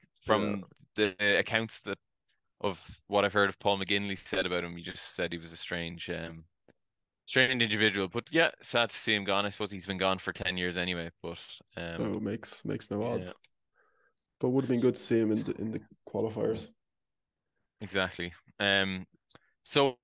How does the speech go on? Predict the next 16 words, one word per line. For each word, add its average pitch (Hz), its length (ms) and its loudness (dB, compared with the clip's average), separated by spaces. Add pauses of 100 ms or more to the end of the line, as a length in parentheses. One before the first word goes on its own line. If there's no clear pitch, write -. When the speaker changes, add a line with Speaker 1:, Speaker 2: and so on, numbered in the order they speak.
Speaker 1:
for 143 220 4
a 135 40 4
supposed 156 720 2
quiet 135 340 2
time 127 260 -2
in 117 60 -8
golf, 117 380 0
there 101 320 2 (100)
are 95 160 2
a 92 40 0
lot 101 260 6
of 98 100 -6
storylines 98 880 -2 (380)
to 98 120 -6
discuss. - 760 -4
Um, 90 520 0